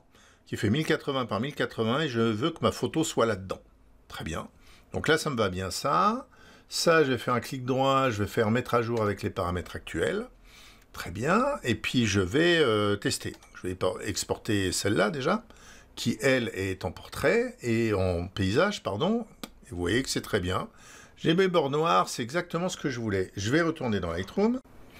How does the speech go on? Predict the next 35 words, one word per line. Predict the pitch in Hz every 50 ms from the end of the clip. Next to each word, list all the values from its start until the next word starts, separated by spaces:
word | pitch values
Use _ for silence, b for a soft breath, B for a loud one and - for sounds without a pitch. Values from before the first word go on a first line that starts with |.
| B B B B B B B -
Je | - 135 131 139
vais | 131 135 151 151
me | 147 123
chercher | - - 147 127 - - - 151 147 147
une | 139
photo, | 135 - - 143 135 - - 151 147 147 131
ce | - -
coup-ci, | - 131 104 - - - 156 147 147
en | 139 123
portrait, | 107 - 113 - - - - 139 135 139 139
que | 123 101
j'ai | - 117 104
pas | - 117 110
encore, | 113 104 - - 113 110 110 107 95 92
euh, | 90 87 87 85 82 80 78 - B B B B B B B B B - -
pas | 151
encore | 139 127 - - 120 101 98
développée. | 104 101 90 95 87 - - - 101 113 113 101
Voilà, | 90 78 80 98 104
j'en | 87 82 80
ai, | 80 80 78 78 78
j'en | 80 92 92
ai | 107 110
plusieurs. | 110 - 107 95 87 101 117 127 139 156 170 175 175 170 B B B B B B B B -
Et, | - 127 135 147 151 156 151 -
euh, | 117 113 107 104 98 95
je | 92 101 104
vais | 101 101 127 135 131
l'exporter | 120 117 104 - - - - - - - - - 131 147 170 190 220 233 233 233 214 214
ici, | - 92 - - - - 135 165 185 214 196 -
exporter, | 101 85 - - - - - - - - 123 127 143 147 151 156 160 - - - 104
et | 104 107
je | 101 - -
vais | 82 78
mettre | 92 117 139 156 - - - 113 104